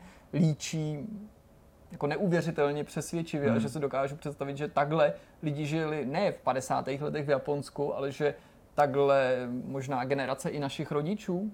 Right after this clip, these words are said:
Speaker 1: může být nějakýma konvencema svázaná,
Speaker 2: Hmm.
Speaker 1: protože ty konvence tam hrajou důležitou roli, jeho vztah k sexualitě, její, který je úplně jiný, a zároveň i jejich přirozený natyrel. A to se mi na tom líbí, že tam je to totiž takový ten souboj toho, že ty lidi jsou v nějaký morálce vychovávaný,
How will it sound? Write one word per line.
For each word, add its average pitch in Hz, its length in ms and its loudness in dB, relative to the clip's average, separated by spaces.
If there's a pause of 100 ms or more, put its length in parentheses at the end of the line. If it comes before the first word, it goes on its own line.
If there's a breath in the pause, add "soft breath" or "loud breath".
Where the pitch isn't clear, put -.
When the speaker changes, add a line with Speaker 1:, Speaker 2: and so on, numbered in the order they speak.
Speaker 1:
může 147 400 -4
být 139 260 -2
nějakýma 139 400 -4
konvencema 143 640 -4
svázaná, 139 720 0
Speaker 2:
Hmm. 123 280 0
Speaker 1:
protože 131 200 -10
ty 127 80 -6
konvence 131 380 -4
tam 135 120 -4
hrajou 131 180 0
důležitou 135 480 -2
roli, 131 220 2
jeho 131 200 -4
vztah 131 240 -6
k - 60 -16
sexualitě, 131 500 -6
její, 135 260 -4
který 143 200 -6
je 139 60 -2
úplně 143 320 -4
jiný, 139 400 -4 (380 loud breath)
a 151 140 0
zároveň 143 420 0
i 147 40 -6
jejich 143 160 -4
přirozený 147 420 -4
natyrel. 139 420 -4
A 139 80 -6
to 139 80 -10
se - 120 -10
mi 143 80 -4
na 143 80 -6
tom 147 140 -6
líbí, 139 340 -6 (140 loud breath)
že 143 100 -6
tam 131 160 -2
je 131 60 -4
to 139 100 -6
totiž - 260 -8
takový 135 260 -4
ten 143 140 -4
souboj 143 380 -2
toho, 139 200 -4
že 143 140 -2 (180 loud breath)
ty - 80 -6
lidi 139 180 -4
jsou 147 160 -4
v 139 40 -2
nějaký 135 300 -2
morálce 147 420 2
vychovávaný, 131 840 0